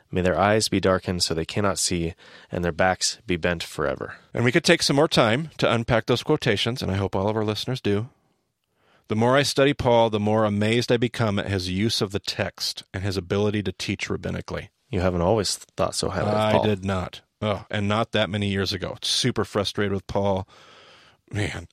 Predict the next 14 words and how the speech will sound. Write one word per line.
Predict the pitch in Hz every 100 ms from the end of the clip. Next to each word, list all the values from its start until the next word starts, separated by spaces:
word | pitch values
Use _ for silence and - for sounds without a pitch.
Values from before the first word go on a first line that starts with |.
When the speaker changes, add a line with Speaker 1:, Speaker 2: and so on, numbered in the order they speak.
| -
Speaker 2:
and | 104 98
then | 98 101 -
I | 101
started | - 98 95
seeing | - 104 95 92
what | 92
he |
was | 90 87
doing | 101 98
rabbinically, | 92 92 98 - 95
and | 90
I | 87
went, | 90 - 92
"This | 101 101 101 -